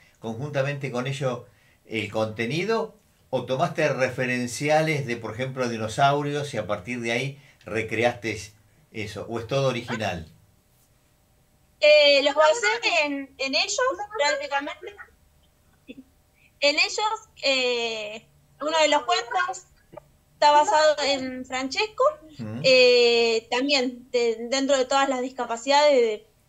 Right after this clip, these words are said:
Speaker 2: de varios chicos, lo, lo fui como haciendo y, eh, lo fui basando en,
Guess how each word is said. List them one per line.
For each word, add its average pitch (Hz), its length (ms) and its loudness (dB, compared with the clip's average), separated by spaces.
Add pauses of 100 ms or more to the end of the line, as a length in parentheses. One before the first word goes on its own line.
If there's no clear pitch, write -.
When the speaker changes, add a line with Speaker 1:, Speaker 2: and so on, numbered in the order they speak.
Speaker 2:
de 220 120 -10
varios 240 420 -4 (400)
chicos, 330 420 2
lo, 226 180 0 (100)
lo 226 160 -4
fui 214 1000 -8 (580)
como 214 640 -6 (540)
haciendo 349 640 0 (320)
y, 302 520 -2
eh, 226 320 2 (280)
lo 240 180 -6
fui 254 380 -6
basando 262 420 -4
en, 277 100 -2